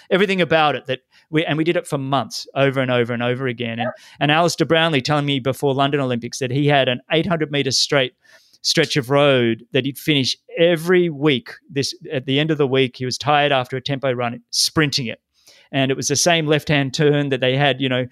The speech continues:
Speaker 1: coming back onto Serpentine Avenue or whatever, that he practiced over and over and over again, that he knew under fatigue no one could beat him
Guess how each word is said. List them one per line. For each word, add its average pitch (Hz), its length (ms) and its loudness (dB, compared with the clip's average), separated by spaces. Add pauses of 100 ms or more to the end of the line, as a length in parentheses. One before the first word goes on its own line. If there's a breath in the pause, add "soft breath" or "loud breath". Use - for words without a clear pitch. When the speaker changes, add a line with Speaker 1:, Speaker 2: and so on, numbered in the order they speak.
(260 loud breath)
Speaker 1:
coming 139 280 -2
back 131 220 0
onto 123 240 -2
Serpentine 131 580 -2
Avenue 127 380 -2
or 127 100 -2
whatever, 127 380 -2
that 143 120 0
he 143 80 2
practiced 147 560 -4 (160)
over 139 380 2
and 123 180 -4
over 123 300 0
and 123 220 -4
over 123 260 0
again, 120 280 -4
that 117 120 -2
he 151 160 0
knew 147 400 2 (260 soft breath)
under 156 200 0
fatigue 139 480 -2
no 120 120 2
one 120 160 0
could 117 140 -8
beat 120 160 2
him 113 180 -2